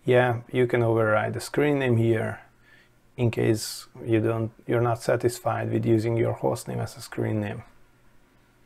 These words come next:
You can change the log level,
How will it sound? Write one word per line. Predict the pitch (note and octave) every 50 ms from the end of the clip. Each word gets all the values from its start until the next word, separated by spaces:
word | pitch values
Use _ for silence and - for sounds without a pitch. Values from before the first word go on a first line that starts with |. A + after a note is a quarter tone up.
| - _ _ _ _ _ _ _ _ _ _ _ _ _ _ _ _ _ _ _ - _ _ _ _ _ _ _ _ _ _ _ _ _ _ _ - - - - - _ _ _
You | - B2
can | - B2+ A#2+ A2
change | - - C3 A#2+ G#2+ G#2
the | A#2 -
log | D#3 F3+ F#3 F3
level, | D3 C3+ C3 B2+ A#2+ A#2+